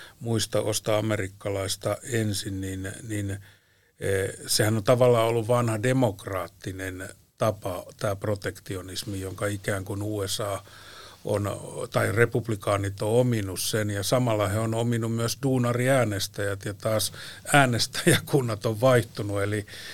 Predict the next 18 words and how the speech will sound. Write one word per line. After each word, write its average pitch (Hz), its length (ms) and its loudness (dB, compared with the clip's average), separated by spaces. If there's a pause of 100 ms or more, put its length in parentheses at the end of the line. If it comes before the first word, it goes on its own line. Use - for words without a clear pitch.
(200)
eli 113 220 4
liberaalit, 110 600 6
kaupunkilaiset, 101 800 6
koulutetut 107 680 6
ihmiset 101 360 0
äänestää 104 500 0
demokraatteja 101 920 0
ja 98 140 0
duunarit 101 580 2
republikaaneja. 98 880 -2 (720)
Tää 147 120 10
on 151 80 6
vähän 190 200 8
samanlaista, 131 920 8 (260)
näyttää 131 380 6
olevan 123 340 8
Euroopassa 104 840 8
ja, 104 280 4